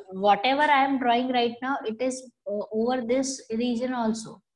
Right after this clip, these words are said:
That means on the, from upper side also it is covering. Wha-, whatever we are drawing is a two,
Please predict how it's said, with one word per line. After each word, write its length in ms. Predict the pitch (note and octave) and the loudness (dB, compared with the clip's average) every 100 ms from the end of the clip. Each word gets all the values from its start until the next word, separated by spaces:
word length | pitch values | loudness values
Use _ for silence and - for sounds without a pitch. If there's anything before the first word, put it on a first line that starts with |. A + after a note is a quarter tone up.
| F#3 | -8
That 260 | F#3+ F#3+ | -6 -4
means 200 | A#3 B3 | -4 -2
on 160 | B3 A3+ | -2 0
the, 140 | A3+ A3+ | 0 -2
from 220 | A#3 A#3 | -4 -4
upper 300 | G#3 A3+ A#3 | -4 -4 -6
side 260 | A3+ B3+ | -6 -6
also 280 | B3+ B3+ C4 | -4 -4 -4
it 140 | B3 A3+ | -4 -4
is 180 | A3 | -6
covering. 500 | - F3 E3 D#3+ E3 - _ _ _ | -6 -8 -8 -10 -12 -16 _ _ _
Wha-, 300 | F#3 G3 G3 | 0 0 0
whatever 480 | G3+ G3+ A#3 A#3+ C4+ | 0 0 2 0 0
we 340 | C4+ A3 A3+ | -2 -2 0
are 140 | B3+ C4 | 2 2
drawing 340 | B3+ C4 C4+ | 0 -2 0
is 140 | C4+ B3 | 0 -2
a 280 | B3+ A3 - - | -4 -6 -10 -6
two, 240 | C4 A3+ | -2 -2